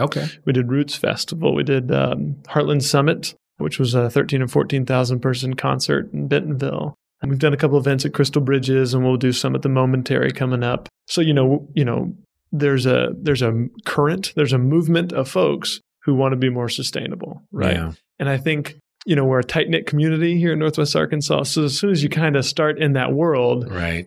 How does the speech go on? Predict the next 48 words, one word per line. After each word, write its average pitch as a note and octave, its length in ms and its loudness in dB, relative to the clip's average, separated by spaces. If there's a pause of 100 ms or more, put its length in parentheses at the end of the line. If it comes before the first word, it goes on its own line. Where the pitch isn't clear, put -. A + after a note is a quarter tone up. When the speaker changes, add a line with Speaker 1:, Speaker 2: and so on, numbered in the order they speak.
Speaker 2:
the D#3+ 120 0
world D3 340 0
knows. B2+ 400 -2
Speaker 1:
That's A#2+ 220 -2
what A2+ 100 0
we G2+ 60 0
were G2 100 2
talking A#2+ 300 -2
about. E2 280 -4
Yeah. F#2+ 140 -2
Speaker 2:
Yeah. C#2 160 0
Speaker 1:
So, F2 500 -2
I F2 40 -6
mean, F2 180 0
when F2 80 -2
you F2+ 100 -2
told F2+ 220 -2
me F2+ 140 -2 (100)
about E2+ 280 -4
the - 60 -8
podcast, E2 580 -4
so E2 360 -4
I G2 140 -2
think G2 360 -4
that G2 260 0
is, F2+ 380 -4
um, D#2+ 540 -6 (280)
that's A#2 240 -2
huge. G#2+ 600 -2
And F2 340 -2 (180)
especially A#2+ 480 -4
with F#2+ 160 -2
some G#2 220 -2
of F2 140 -2
our F2 400 -2
corporate B2+ 460 -6
citizens G#2+ 600 -4
in F2 100 -4
this F2 220 -4
area. F#2 340 -6
Speaker 2:
Oh, F#3 100 2
yeah. - 280 0 (240)
Speaker 1:
The E2 100 -10
Tysons, E2+ 960 0
the E2 100 -12
J E2+ 220 -2
B E2+ 140 -2
Hunts, E2+ 560 -2